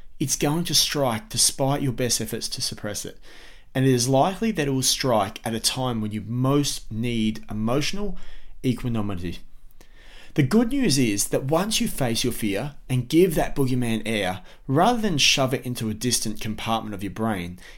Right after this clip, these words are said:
it begins losing the ability to rule you and dictate your future decisions. Here are our top tips to work through your fear and live your life. Before I get started,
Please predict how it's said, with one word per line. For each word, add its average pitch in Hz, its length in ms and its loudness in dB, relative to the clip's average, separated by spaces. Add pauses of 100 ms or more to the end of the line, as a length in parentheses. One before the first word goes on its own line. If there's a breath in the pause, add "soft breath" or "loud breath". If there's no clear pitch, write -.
(100)
it 180 140 0
begins 147 420 0
losing 147 500 4
the 117 120 -4
ability 113 520 0
to 117 140 -6
rule 127 280 2
you 196 220 -4 (100)
and 110 160 -2
dictate 127 580 0
your 110 80 -2
future 110 380 -4
decisions. 98 720 -2 (500 loud breath)
Here 208 480 0
are 151 220 0
our 123 100 0
top - 480 -4
tips - 520 0
to - 180 -2
work 123 300 2
through 123 120 -2
your 110 140 2
fear 110 520 0
and 113 220 0
live 107 160 0
your 104 80 -2
life. 82 480 -8 (920 loud breath)
Before 196 280 2
I 196 40 4
get 160 140 2
started, 120 500 0